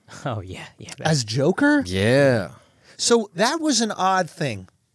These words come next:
Speaker 2: When he went and made out with that girl and, like, was, like, powerful, even though it was fake.
Speaker 3: Right.
Speaker 2: But, like, that's what he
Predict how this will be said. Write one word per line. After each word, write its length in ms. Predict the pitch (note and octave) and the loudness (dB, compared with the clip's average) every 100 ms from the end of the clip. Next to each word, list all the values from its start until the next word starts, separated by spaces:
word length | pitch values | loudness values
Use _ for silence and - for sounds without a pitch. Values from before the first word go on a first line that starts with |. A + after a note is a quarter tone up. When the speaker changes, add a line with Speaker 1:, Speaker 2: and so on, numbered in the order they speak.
| _ _ _ _ _ _ _ _ _ _ _ | _ _ _ _ _ _ _ _ _ _ _
Speaker 2:
When 220 | D3+ F#3 | -2 0
he 260 | E3+ A3 A3 | 0 -2 -2
went 240 | D#3+ F#3 | 0 2
and 100 | F3 | 2
made 160 | E3 E3 | 2 4
out 160 | D#3 D#3 | 4 2
with 100 | D3+ | 0
that 160 | C#3 | -2
girl 300 | D3+ A#2+ F#2+ _ _ _ - | -2 -4 -4 _ _ _ -10
and, 140 | C#3 | -6
like, 240 | B2+ A#2+ G#2+ _ _ _ _ _ - | -2 -4 -4 _ _ _ _ _ -20
was, 460 | C#2+ D3 C#3 B2+ | -16 -4 -2 0
like, 160 | B2+ A2 _ | 0 -2 _
powerful, 640 | - E3 D3 A2 B2 G#2+ C3 | -2 0 0 -4 -8 -6 -2
even 180 | E3+ F3+ | 0 2
though 120 | E3 | 0
it 100 | - | 0
was 180 | E3 - | -2 0
fake. 360 | D#3 A2+ - A#2+ | 0 0 -4 -2
Speaker 3:
Right. 240 | A2 D2 _ _ - | 0 0 _ _ 0
Speaker 2:
But, 120 | F#3+ | 2
like, 280 | D3+ C#3 - - _ _ _ _ - | 4 2 -2 -16 _ _ _ _ -10
that's 300 | C#3+ E3+ - | -2 0 2
what 120 | E3 | 0
he 340 | C3+ D#3+ D3 | 2 2 0